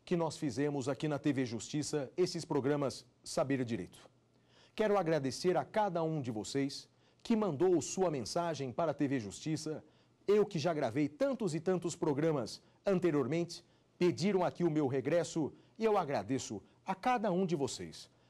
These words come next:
telespectadores da T V Justiça, que pediram o meu retorno.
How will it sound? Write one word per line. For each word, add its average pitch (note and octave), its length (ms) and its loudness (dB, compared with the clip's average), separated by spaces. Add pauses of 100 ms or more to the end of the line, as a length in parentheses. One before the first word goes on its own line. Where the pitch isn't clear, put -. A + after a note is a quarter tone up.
(180)
telespectadores D#3+ 840 0
da C3 120 0
T C#3+ 100 -2
V A#2+ 120 -2
Justiça, F3 600 -2 (300)
que C4+ 100 0
pediram A3+ 460 -2 (220)
o C4 100 0
meu F#3 160 6
retorno. C3 480 -2